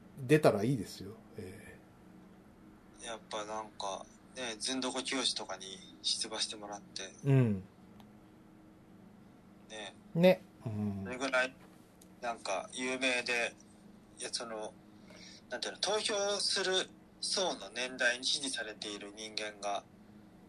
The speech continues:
Speaker 2: なんていうか、セクシュアルマイノリティに対して立ち上がってくれたりしたら、かなりね。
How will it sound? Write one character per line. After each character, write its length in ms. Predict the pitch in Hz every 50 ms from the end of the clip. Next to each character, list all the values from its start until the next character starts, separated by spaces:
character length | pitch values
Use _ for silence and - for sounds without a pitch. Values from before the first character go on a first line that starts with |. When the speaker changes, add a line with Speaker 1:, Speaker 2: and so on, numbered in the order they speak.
| - - - - - - - - -
Speaker 2:
な 120 | 117 113
ん 40 | 107
て 140 | 107 - -
い 40 | 110
う 40 | 107
か、 220 | - - - - - - - -
セ 160 | - - 170
ク 60 | 170
シ 100 | - -
ュ 40 | 113
ア 40 | 127
ル 80 | 127
マ 160 | 127 131 131
イ 60 | 135 135
ノ 100 | 131 131
リ 80 | 120 117
テ 120 | - 110
ィ 40 | 104
に 60 | 101 101
対 160 | - 107 107
し 100 | - -
て 80 | - -
立 80 | 117
ち 80 | - 123
上 60 | 117
が 80 | 117 117
っ 20 |
て 100 | - 117
く 100 | - 131
れ 60 | 120
た 120 | 110 110 110
り 100 | 101 95
し 100 | - -
た 120 | - 95
ら、 180 | 90 87 - - - - - - - - - - - - - - - - - - - - - - - -
か 140 | - 143
な 120 | 135 - -
り 140 | - - -
ね。 260 | - 175 160 -